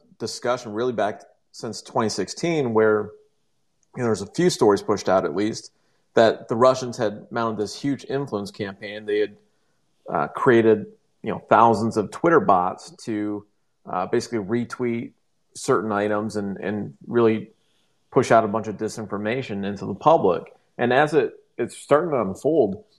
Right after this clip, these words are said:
it's really unclear if there were any bots during two thousand sixteen. And more and more, it really looks like the only thing that's really identifiable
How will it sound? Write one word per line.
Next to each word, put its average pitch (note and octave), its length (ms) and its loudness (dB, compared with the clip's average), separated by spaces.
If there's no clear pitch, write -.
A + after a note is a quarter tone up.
it's B2 160 0
really G#3 220 4
unclear A2+ 760 -4
if A2+ 140 -8
there A#2+ 140 0
were G#2 120 -4
any D3 300 -4
bots D#2+ 560 -8
during G#2 180 -2
two G#2+ 200 -2
thousand G2 240 0
sixteen. G#2+ 680 -6
And G#2+ 400 -2
more C#3+ 340 4
and A#2+ 80 -2
more, B2+ 440 4
it G#2+ 80 2
really D3+ 320 2
looks A#2 280 -2
like G#2+ 440 -2
the B2+ 80 -2
only C3 220 -2
thing B2+ 140 -4
that's A2 200 -2
really A#2 260 0
identifiable G#2 1040 2